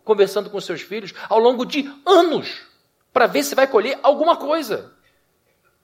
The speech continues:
Uma coisa é você dizer, "Eu quero ser uma ótima esposa." Outra coisa é ser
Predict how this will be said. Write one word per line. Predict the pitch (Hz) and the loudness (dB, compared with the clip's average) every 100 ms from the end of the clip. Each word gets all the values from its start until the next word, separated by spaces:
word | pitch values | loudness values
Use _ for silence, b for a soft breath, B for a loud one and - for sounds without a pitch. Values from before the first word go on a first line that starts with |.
| B B | B B
Uma | 214 269 | 0 0
coisa | 269 302 294 | 2 0 0
é | |
você | 277 277 | -2 -4
dizer, | 214 208 | 0 0
"Eu | |
quero | - 214 | 2 -2
ser | 185 214 | -2 -4
uma | 196 - | -4 0
ótima | 214 233 - 196 | 2 2 -4 -6
esposa." | 180 - 175 180 - 107 - B B - | -8 -4 -2 -2 -4 -12 -16 B B -2
Outra | 277 277 214 | 0 0 -4
coisa | - 269 277 - - | -2 -2 0 0 4
é | 294 | 4
ser | 285 - - 285 311 294 | 4 -2 -2 2 2 0